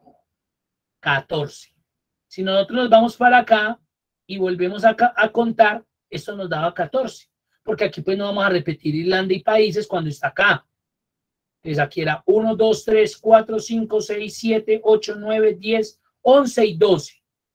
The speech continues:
Eslovaquia trece y Letonia catorce. Que no vamos a volver a contar estos dos. Ahí ya nos dio, mírenlo ahí, ahí están. Y están,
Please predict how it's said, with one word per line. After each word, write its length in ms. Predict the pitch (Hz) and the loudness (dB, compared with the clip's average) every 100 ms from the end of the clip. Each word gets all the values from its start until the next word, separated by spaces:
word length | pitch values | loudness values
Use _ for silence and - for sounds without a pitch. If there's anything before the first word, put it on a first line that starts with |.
| _ - | _ -4
Eslovaquia 720 | 190 175 196 196 190 254 233 | -4 -2 2 2 2 -2 0
trece 580 | 254 233 - 254 262 _ _ _ | 2 4 2 0 -8 _ _ _
y 140 | - 214 | -10 -4
Letonia 480 | 190 - 175 180 | -2 -2 -4 -4
catorce. 520 | 160 151 156 143 - _ _ _ - | -4 -6 -4 -8 -10 _ _ _ -6
Que 100 | 247 | 0
no 100 | 185 | 0
vamos 200 | 175 190 | 0 -2
a 20 | |
volver 200 | 175 160 | -2 -2
a 80 | 156 | -4
contar 280 | 175 151 147 | -6 -4 -6
estos 280 | 143 175 | -8 -10
dos. 340 | 156 143 - _ _ _ _ | -8 -8 -10 _ _ _ _
Ahí 260 | 202 202 190 | 2 2 2
ya 120 | 202 | -4
nos 160 | 214 | -6
dio, 280 | 214 254 233 _ _ | -4 -4 -4 _ _
mírenlo 440 | 185 185 185 185 | -4 -4 0 0
ahí, 280 | 165 175 214 _ _ _ | 0 -4 -10 _ _ _
ahí 260 | - 143 151 | -6 -4 -4
están. 400 | - - 143 - _ _ _ _ | -10 -10 -10 -12 _ _ _ _
Y 140 | 190 196 | -4 -2
están, 520 | 185 - 196 147 - | 0 2 2 2 -4